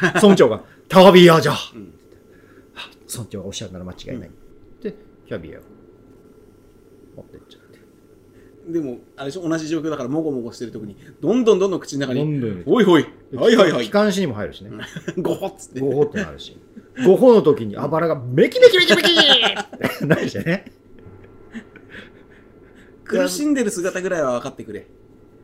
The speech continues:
Speaker 2: 同じ人類なのだから。
Speaker 1: 同じ人類なのだから。
Speaker 2: 勇者様が喜んでおられるというふうになっちゃうのかな。
Speaker 1: うん。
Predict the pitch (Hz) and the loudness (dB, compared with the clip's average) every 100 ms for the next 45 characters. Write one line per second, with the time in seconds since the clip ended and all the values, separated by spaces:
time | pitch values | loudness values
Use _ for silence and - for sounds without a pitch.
0 | - 147 135 127 120 135 120 107 98 127 | -10 -4 -2 -2 -4 -4 -4 -6 -6 -4
1 | 143 190 165 143 135 147 123 110 101 101 | -2 -2 -2 -4 -4 -2 -2 -6 -12 -16
2 | 101 - - - _ _ - - 170 151 | -20 -20 -20 -20 _ _ -20 -6 -2 -2
3 | 135 120 113 101 110 131 156 143 107 101 | -4 -8 -8 -8 -6 -6 -6 -6 -6 -8
4 | 98 95 143 190 - 226 - 180 202 - | -8 -10 -8 -8 -6 -10 -10 -14 -16 -18
5 | _ _ _ _ _ _ - 120 110 107 | _ _ _ _ _ _ -16 -12 -10 -8
6 | 107 104 92 82 156 117 101 92 82 76 | -10 -10 -12 -12 -14 -12 -12 -14 -18 -20